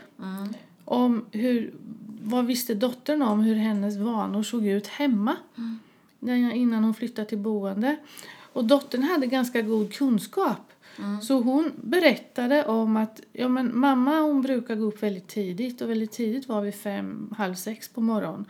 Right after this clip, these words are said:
Speaker 1: Ja.
Speaker 2: Och då brukar hon gå och hämta tidningen i brevlådan. Hon brukar sätta på kaffet. Hon brukar be sig en macka.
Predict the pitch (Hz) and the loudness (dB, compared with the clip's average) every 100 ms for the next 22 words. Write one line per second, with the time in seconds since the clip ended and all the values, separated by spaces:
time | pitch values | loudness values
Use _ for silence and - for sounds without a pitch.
0 | - - 180 185 202 - 233 226 - 208 | -12 -10 -8 -10 -10 -4 -2 -2 -4 2
1 | 302 302 320 320 294 262 226 226 226 220 | 4 4 4 4 4 6 2 2 0 2
2 | 226 208 214 - 233 185 190 202 220 214 | 0 0 -4 -2 -2 -2 -2 0 0 0
3 | 214 196 196 185 202 208 226 247 254 247 | 0 -2 -6 -6 -2 0 0 0 -4 -4
4 | 262 254 269 269 302 277 - 247 254 254 | -4 -6 -6 -4 -4 -4 -6 -6 -2 -2
5 | 254 254 262 262 247 262 247 269 - - | -2 -2 0 0 -2 0 0 0 -2 -10
6 | - 175 | -6 -6